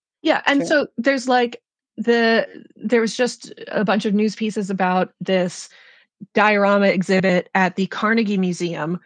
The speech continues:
Speaker 1: of lion attacking, um, a dromedary. And it turned out that the, it was a, a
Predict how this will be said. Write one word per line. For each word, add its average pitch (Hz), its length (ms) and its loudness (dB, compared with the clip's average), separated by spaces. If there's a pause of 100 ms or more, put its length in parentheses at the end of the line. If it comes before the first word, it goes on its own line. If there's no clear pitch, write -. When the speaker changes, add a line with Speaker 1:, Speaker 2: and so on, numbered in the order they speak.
(280)
Speaker 1:
of 175 260 2
lion 202 480 2
attacking, 185 720 0
um, 165 460 -2
a 170 180 -2
dromedary. 175 880 0 (180)
And 165 520 0
it 185 120 -2
turned 214 300 0
out 175 320 4
that 170 340 0 (440)
the, 175 560 0 (380)
it 220 120 4
was 196 200 0
a, 170 340 2
a 165 280 -2